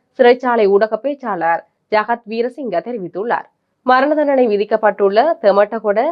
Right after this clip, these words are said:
சமிந்த தடுத்து வைக்கப்பட்டுள்ள அறையில் ஒரு கையடக்க தொலைபேசியும்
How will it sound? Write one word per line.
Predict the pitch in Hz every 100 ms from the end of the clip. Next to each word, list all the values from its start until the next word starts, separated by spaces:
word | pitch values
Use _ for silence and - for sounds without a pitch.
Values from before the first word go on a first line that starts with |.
| 339
சமிந்த | 208 196 226 202 156 - _ _ _
தடுத்து | 202 202 208
வைக்கப்பட்டுள்ள | 202 196 196 190 190 185 185
அறையில் | 214 226 175 170 _ _ -
ஒரு | 247
கையடக்க | 262 247 269 294 269
தொலைபேசியும் | 226 226 277 277 214 170 165